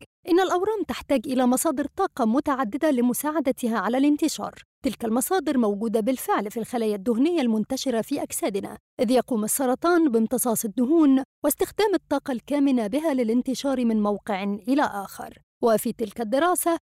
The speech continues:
نجح الباحثون في استخدام الخلايا الدهنية كنظام فعال لإيصال الأدوية إلى المواقع المصابة بالأورام السرطانية، تمامًا كحصان طروادة القادر على التسلل إلى عمق الورم وتدميره من الداخل.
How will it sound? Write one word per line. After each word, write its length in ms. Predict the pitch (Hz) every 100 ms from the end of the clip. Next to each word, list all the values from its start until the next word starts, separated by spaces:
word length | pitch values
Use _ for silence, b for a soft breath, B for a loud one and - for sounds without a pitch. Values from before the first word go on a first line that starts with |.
| -
نجح 260 | 403 440 381
الباحثون 840 | 254 202 - 285 294 311 349 285
في 80 | -
استخدام 480 | 240 262 208 294 285
الخلايا 440 | 214 247 226 240
الدهنية 580 | 196 226 220 330 320 269 -
كنظام 580 | 254 247 247 320 254 214
فعال 540 | - 220 247 330 285
لإيصال 460 | 254 269 285 320 220
الأدوية 520 | 202 220 277 311 262
إلى 220 | - 262
المواقع 540 | 226 202 220 233 - 196
المصابة 500 | 214 208 302 269 254
بالأورام 600 | 262 220 269 233 226 233
السرطانية، 840 | 220 - 285 294 269 220 202 - - _ -
تمامًا 480 | 226 214 202 240 269
كحصان 500 | 311 - 302 349 349
طروادة 540 | 330 349 262 262 233 233 - -
القادر 480 | 240 202 302 311 269
على 200 | 185 294
التسلل 560 | 302 277 - 285 269 247
إلى 300 | 220 233 226
عمق 480 | 196 190 294 -
الورم 420 | 311 262 285 269 254 - -
وتدميره 840 | 269 269 202 233 226 220 226 220
من 180 | 202 208
الداخل. 560 | 247 220 196 - 208